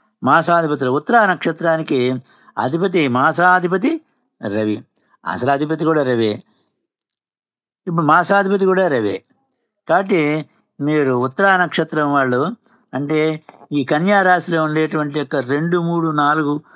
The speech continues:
పాదముల ఉత్తరా నక్షత్రం వాళ్ళు, ఆ, సూర్యనారాయణమూర్తి వారి యొక్క ఆరాధన చేసుకోండి, సూర్యారాధన చేయండి,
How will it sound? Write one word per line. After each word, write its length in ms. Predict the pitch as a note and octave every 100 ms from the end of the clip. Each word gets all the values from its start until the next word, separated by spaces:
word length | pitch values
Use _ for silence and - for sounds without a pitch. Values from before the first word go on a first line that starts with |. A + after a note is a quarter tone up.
| _ _
పాదముల 360 | C3+ C3+ C#3 C3+
ఉత్తరా 340 | A#2+ D3 D3+ C#3+
నక్షత్రం 480 | - C3+ C3+ C#3
వాళ్ళు, 280 | C3+ C#3 E3 C4+ - _ _ - _ _ _ _ _ _ _ _ _ _ _ _ _ _ B2
ఆ, 40 | B2 A#2 A2+ -
సూర్యనారాయణమూర్తి 960 | E3+ A#3 A#3 G3+ E3+ E3 D#3 D#3 D3+
వారి 220 | D3+ C#3+ C#3
యొక్క 180 | C3+
ఆరాధన 440 | C#3 B2 B2 A#2 A#2 A2
చేసుకోండి, 380 | G#2 - C3 A#2
సూర్యారాధన 680 | - B2 C3 B2+ B2 A2 G#2+
చేయండి, 420 | G#2 A2 C3+ E3